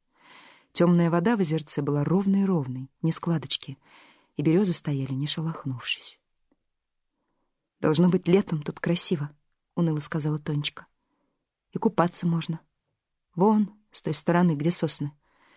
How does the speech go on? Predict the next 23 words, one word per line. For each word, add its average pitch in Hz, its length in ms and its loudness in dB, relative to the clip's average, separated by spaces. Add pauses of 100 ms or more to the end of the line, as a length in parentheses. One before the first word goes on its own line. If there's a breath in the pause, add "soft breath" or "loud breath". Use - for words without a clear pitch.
(200 soft breath)
Там 165 200 4
наверняка 180 440 2
дно 196 280 2
песчаное». 151 600 0 (1300)
«Я 180 220 2
не 190 160 6
люблю, 214 260 4
когда 156 320 -4
на 165 140 0
дне 160 200 0
ил 214 360 0
и 160 80 -8
водоросли». 151 600 -4 (1800)
«Я 175 80 2
вообще 220 320 2
реки 190 240 0
и 180 40 2
озера 180 280 2
не 175 260 2
очень 170 280 0
люблю», 165 260 -2 (880)
призналась 165 440 -2
Саша. - 380 -6